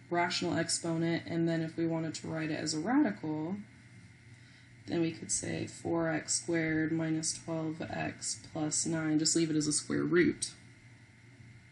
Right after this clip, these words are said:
Now we could get even a little bit crazier than this if we wanted to rationalize this problem. And what I ne-, mean by rationalize is to not leave a radical on the bottom.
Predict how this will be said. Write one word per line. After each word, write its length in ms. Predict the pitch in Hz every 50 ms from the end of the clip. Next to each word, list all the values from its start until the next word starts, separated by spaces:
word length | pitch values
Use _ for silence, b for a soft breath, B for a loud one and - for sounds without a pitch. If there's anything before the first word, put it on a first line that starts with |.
| - - - B B B B B B B B
Now 200 | 185 185 175 175
we 100 | 175 180
could 240 | 180 - - 190 -
get 260 | 196 185 185 170 -
even 600 | - 185 185 175 170 185 175 170 170 165 160 - -
a 120 | - 170
little 340 | 170 165 165 185 220 302 339
bit 220 | - - 170 160
crazier 560 | - - - 185 175 180 180 175 170 175 170 160
than 160 | 160 156 160
this 240 | 175 180 185 185 -
if 160 | 170 - -
we 100 | 165 170
wanted 420 | 165 165 165 165 160 165 160 156 -
to 260 | - - 170 156 156 156
rationalize 1000 | 160 151 156 160 156 - - - - 226 226 240 233 240 233 226 233 240 226 220
this 240 | 220 233 226 226 -
problem. 800 | - - 226 214 214 208 202 202 208 214 226 247 277 311 302 -
And 160 | 196 185 180
what 120 | 170 165
I 100 | 160 165
ne-, 200 | 160 165 165 196 -
mean 240 | - 180 170 165 170
by 120 | 160 160
rationalize 720 | 160 156 156 151 156 170 - - 175 175 175 165 165 160 -
is 140 | 160 156 -
to 160 | - - 156
not 440 | 160 156 156 151 151 160 160 - -
leave 360 | 165 165 165 165 175 185 175
a 120 | 170 - 165
radical 640 | 160 160 147 147 156 160 165 165 - 185 180 170
on 180 | - 180 165 160
the 60 | 156
bottom. 640 | 151 - 151 151 147 - - 190 214 240 247 285 285